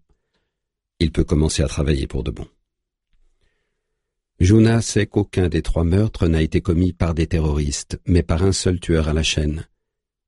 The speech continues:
Il pourchasse un assassin qui a un plan élaboré et qui va vraisemblablement commettre d'autres homicides sous peu.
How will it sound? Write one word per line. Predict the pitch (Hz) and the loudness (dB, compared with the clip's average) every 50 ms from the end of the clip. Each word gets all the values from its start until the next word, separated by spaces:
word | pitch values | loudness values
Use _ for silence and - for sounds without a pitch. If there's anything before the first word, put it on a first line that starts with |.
| _ _ | _ _
Il | 82 80 76 | -2 -2 -2
pourchasse | - - - - - - - 98 92 87 - - | -4 -8 -10 -6 -4 -2 0 0 0 0 0 0
un | 85 82 | 0 2
assassin | 87 85 - 87 - - 101 104 117 | 0 0 -2 -4 -2 0 0 0 0
qui | 113 - - 90 | 0 0 0 0
a | 82 82 | 2 2
un | 82 82 78 | 2 0 -2
plan | - - 82 80 85 | -2 0 0 2 2
élaboré | 87 87 85 76 87 80 85 98 101 104 | 2 2 2 2 0 2 2 2 2 2
et | 104 | 2
qui | - 95 | 0 -2
va | 71 82 82 80 | 0 0 0 -2
vraisemblablement | 71 78 87 87 - 90 85 78 82 76 73 78 80 78 80 82 80 | -2 -2 -2 -2 0 -2 0 0 0 0 0 0 0 0 0 0 -2
commettre | - - 82 80 82 80 - - 80 73 | -2 -2 0 0 0 0 -2 -2 -4 -2
d'autres | 73 92 92 85 - 82 78 85 | 0 0 0 0 -2 -4 -2 -2
homicides | 80 78 78 76 - - 85 78 - | 0 0 0 -2 -2 -4 -4 -4 -4
sous | - - 78 | -4 -6 -6
peu. | - - 85 78 | -4 -4 -4 -4